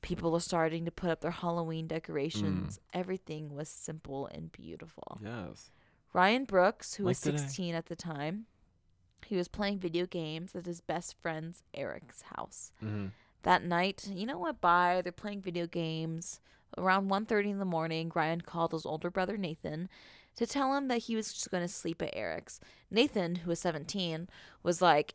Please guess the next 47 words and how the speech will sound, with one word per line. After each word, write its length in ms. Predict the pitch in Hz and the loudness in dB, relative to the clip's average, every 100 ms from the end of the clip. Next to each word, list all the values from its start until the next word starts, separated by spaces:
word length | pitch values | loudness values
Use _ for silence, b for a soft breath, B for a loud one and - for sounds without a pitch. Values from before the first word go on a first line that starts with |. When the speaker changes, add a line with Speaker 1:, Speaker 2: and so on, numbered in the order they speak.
| _ | _
Speaker 1:
"Yo, 760 | 165 165 233 254 214 185 180 - | -6 8 10 10 10 10 8 2
nah, 760 | 190 196 226 233 220 214 214 - _ _ _ - | -6 2 6 6 8 8 6 4 _ _ _ -4
Mom 280 | 190 196 214 | 6 6 6
and 100 | 208 | 6
Dad 240 | 190 190 | 8 8
want 180 | 185 156 | 6 0
you 60 | 165 | -2
to 60 | |
come 220 | - 165 175 | 0 2 4
home. 520 | 240 247 226 226 226 | 6 8 8 6 2
It's, 180 | - - | -4 0
like, 140 | 170 | 0
pretty 200 | - 190 | 0 -2
important. 460 | 185 - 170 170 165 | -2 2 0 2 0
You 60 | 180 | 2
need 180 | 170 | 2
to 60 | 156 | 0
come 200 | - 156 | -4 -6
home." 320 | 160 110 92 B B B B B - | -2 -4 -4 B B B B B 10
Ryan 260 | 170 220 226 | 10 10 10
thought 200 | 202 202 | 10 10
it 40 | |
was 160 | 185 180 | 4 2
really 200 | 160 165 | 0 0
weird, 500 | 254 330 302 302 247 | 4 6 8 6 4
but 120 | 214 | 0
he 140 | 202 | 0
was 160 | 185 180 | -4 2
like, 220 | 165 160 - | 2 2 6
"Okay, 440 | 277 - 269 254 220 | 6 8 6 6 6
like, 160 | 196 | 4
if 80 | 196 | 4
Mom 220 | 175 180 | 2 2
and 80 | 202 | 2
Dad, 180 | 196 185 | 2 4
like, 140 | 160 - | 0 -4
really 440 | 151 165 170 180 175 | -4 2 4 4 2
want 240 | 175 143 | 2 0
me 100 | 160 | -2
to 80 | 160 | -4
fucking 380 | - 170 165 170 | 0 -2 0 -2
come 200 | 180 170 | 0 2
home, 280 | 170 160 165 | 4 4 4
Speaker 2:
It's 80 | |
Speaker 1:
although 180 | 165 170 | 4 6
Speaker 2:
weird. 60 | 165 | 6
Speaker 1:
it's 100 | 160 | 4